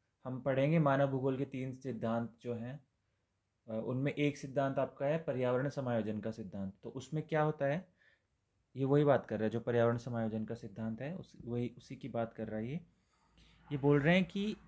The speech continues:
पृथ्वी, अ, जो प्रकृति है आपकी वो कुछ सीमाएं प्रदान करती है, सीमाओं के साथ साथ कुछ अवसर भी प्रदान करती है। तो उन सीमाओं और अवसरों के साथ मानव समायोजित होता है। और मानव समायोजित कैसे होता है?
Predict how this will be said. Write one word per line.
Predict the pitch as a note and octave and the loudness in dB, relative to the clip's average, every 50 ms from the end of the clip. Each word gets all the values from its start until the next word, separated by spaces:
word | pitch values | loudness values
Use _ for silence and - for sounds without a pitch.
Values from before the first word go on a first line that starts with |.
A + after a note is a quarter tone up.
| - - | -4 2
पृथ्वी, | D3+ D3+ D3 D#3 - - F#3 F#3 F#3 F#3+ G3 - - - - | 4 4 4 2 -2 -2 0 0 2 0 0 -2 -6 -12 -8
अ, | B2+ | -6
जो | A#2 A#2 A#2 B2+ | -6 -4 -4 -4
प्रकृति | - C#3 D3 D3 - D3+ D3 D3 E3+ E3 | 0 0 0 2 2 0 0 2 4 4
है | D#3 D3 | 6 6
आपकी | C#3+ B2+ - - - D#3 | 6 6 4 0 -4 -4
वो | D3 D#3+ D#3 | -2 -2 -2
कुछ | - F#3+ F#3 - | -2 -2 -6 -6
सीमाएं | - - D#3+ C#3+ C3+ C#3 D3 D3+ | -4 -2 0 4 6 6 6 6
प्रदान | D3 - B2 B2 A#2+ A#2 A2+ | 4 2 2 2 2 2 0
करती | G2 A2 G2 - - F2+ | -2 -4 -6 -8 -10 -12
है, | F#2 - - _ _ _ _ _ _ _ _ _ _ _ _ _ _ _ _ _ _ _ _ _ _ _ _ | -12 -12 -14 _ _ _ _ _ _ _ _ _ _ _ _ _ _ _ _ _ _ _ _ _ _ _ _
सीमाओं | - - C#3 C3+ C3+ C#3 C#3 C#3 | -12 -8 -6 -2 2 4 4 4
के | C#3 D#3+ D#3 | 2 0 -2
साथ | - D3 C#3+ - | 2 2 2 2
साथ | - E3+ F3+ F#3+ | 2 0 -2 -2
कुछ | - - F3 E3+ | -2 -4 -10 -6
अवसर | - - C3+ C3+ C3+ C3 - C#3+ C3 | 0 2 4 4 4 4 2 0 2
भी | D3 D3 | 2 0
प्रदान | - C#3 A#2 A#2+ A#2 A2+ A2+ | 0 0 2 2 2 2 2
करती | G#2 A2 G2 F2 - G#2 G2+ | -2 -4 -6 -6 -8 -10 -10
है। | G2+ G2+ - _ _ _ _ _ _ _ _ - | -10 -10 -12 _ _ _ _ _ _ _ _ -12
तो | C#3 | -10
उन | C#3+ - D3 D3+ D3+ | -6 -4 -2 -2 -2
सीमाओं | - - - D3+ C3+ C3 B2+ B2+ C3+ D3 D#3+ F3+ E3+ | -4 -4 -4 -2 -2 0 2 4 4 4 4 4 4
और | - D#3+ D#3 | 4 2 4
अवसरों | - C3+ C3 B2+ B2 - D3 D3 D3 D3+ D#3 | 6 6 6 6 6 2 0 0 2 2 0
के | D3+ - D#3 D3 | 0 -2 -4 -4
साथ | - - C3+ A2+ F#2 E2 - - _ _ _ _ _ _ _ _ _ _ _ _ _ _ _ _ _ _ _ _ _ _ _ - | -2 -2 -2 -2 -2 -4 -6 -12 _ _ _ _ _ _ _ _ _ _ _ _ _ _ _ _ _ _ _ _ _ _ _ -6
मानव | A#2+ A#2 A#2+ A#2+ B2+ D3 E3 | -2 0 0 2 2 2 2
समायोजित | E3 - D#3 C#3 C#3 C3 B2+ B2 B2+ C3+ - B2 | 2 2 0 2 2 2 2 2 0 -4 -4 -4
होता | A2 F#2+ - G2+ | -8 -6 -6 -8
है। | F#2+ | -8
और | - A2+ A2 | -8 -6 -4
मानव | A#2 A#2+ B2+ C#3 C#3+ | -4 -2 0 0 -2
समायोजित | C#3+ - D3+ D3 D3 D3 C#3+ D3+ D3 - | -2 -2 -2 0 0 0 0 -2 -2 0
कैसे | D3 D3 D3 - D#3+ | 0 0 2 2 0
होता | D#3+ D#3 D#3+ D#3+ | 0 0 0 0
है? | D#3+ G#3 B3 - | 0 0 -2 -6